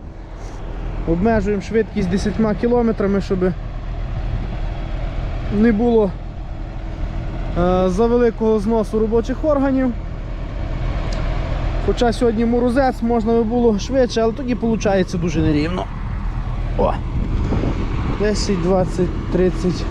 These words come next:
сорок п'ять. Сорок сантиметрів, я не буду говорити про сорок п'ять, бо там зараз скажуть, що треба притупати. Ну, такий мерзлий ґрунт, тупати смислу нема. Говоримо про сорок сантиметрів, нам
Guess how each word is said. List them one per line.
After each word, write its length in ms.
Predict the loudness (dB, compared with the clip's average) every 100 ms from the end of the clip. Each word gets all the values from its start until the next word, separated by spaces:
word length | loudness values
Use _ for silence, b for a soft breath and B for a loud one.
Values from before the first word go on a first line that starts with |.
| 0 2
сорок 220 | 4 2
п'ять. 320 | 2 2 2 0 -2 -4 -4 -4 -4 -4 -2 0
Сорок 340 | 2 2 2 -2 -4 -4
сантиметрів, 680 | 0 2 4 4 4 2 2
я 100 | 2
не 80 |
буду 220 | 2 4 4
говорити 420 | 6 4 4 2
про 140 | -2 -2
сорок 220 | 0 2
п'ять, 340 | 2 2 4 2
бо 80 |
там 200 | 0 2
зараз 240 | 2 2 2
скажуть, 260 | 2 2
що 100 | 0
треба 200 | 2 2 2
притупати. 680 | 0 0 0 2 2 2 0 -2 B B B B 2
Ну, 180 | 2 4
такий 340 | 2 2 2
мерзлий 440 | 4 4 2 4 4
ґрунт, 240 | 4 2 -2 -6 -6 -6 -6 -4 -4 0
тупати 360 | 0 2 2 2
смислу 440 | 2 2 2 2
нема. 300 | 2 4 2 0 0 0 -2 -2 -2 -2 0 0
Говоримо 380 | 2 4 2 2
про 120 | 0
сорок 280 | 2 2 2
сантиметрів, 640 | 2 2 4 2 2 2
нам 220 | 4 2